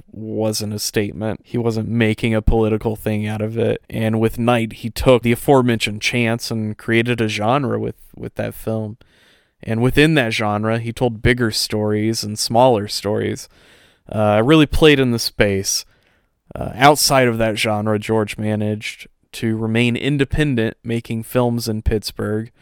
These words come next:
sometimes even with studio help, telling the stories the way he wanted to.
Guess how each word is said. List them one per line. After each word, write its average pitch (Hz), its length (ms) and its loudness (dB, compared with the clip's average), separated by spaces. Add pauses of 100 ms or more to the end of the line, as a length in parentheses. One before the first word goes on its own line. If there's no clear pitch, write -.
(360)
sometimes 107 640 -2
even 104 340 -4
with 107 160 -6
studio 101 540 -6
help, 113 320 0
telling 110 300 0
the 110 80 -6
stories 113 560 -2
the 113 60 0
way 113 200 2
he 131 240 -2
wanted 113 400 0
to. 120 420 0